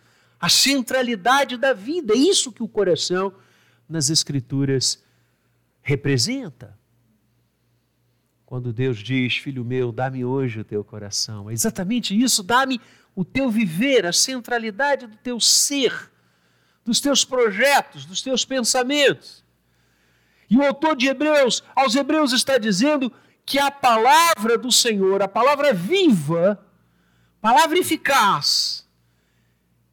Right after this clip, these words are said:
ela é o juízo dos nossos pensamentos. A palavra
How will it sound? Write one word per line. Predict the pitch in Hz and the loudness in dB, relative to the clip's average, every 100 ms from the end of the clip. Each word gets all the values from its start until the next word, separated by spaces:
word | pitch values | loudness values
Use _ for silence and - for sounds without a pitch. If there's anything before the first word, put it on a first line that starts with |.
| _ _ _ _ _ _ _ _ _ _ _ _ _ | _ _ _ _ _ _ _ _ _ _ _ _ _
ela | 190 202 196 190 | -8 -6 -4 -4
é | 190 202 196 - _ _ | -4 -4 -6 -10 _ _
o | 214 | -6
juízo | 165 208 202 226 247 139 113 104 - _ _ _ _ _ | -2 0 2 4 2 0 -2 -8 -20 _ _ _ _ _
dos | 143 120 | -10 -6
nossos | 131 123 - | -4 -4 -4
pensamentos. | - 120 113 113 104 98 - | -8 -6 -6 -8 -8 -10 -12
A | |
palavra | 127 180 247 254 247 214 | -4 0 2 2 0 -2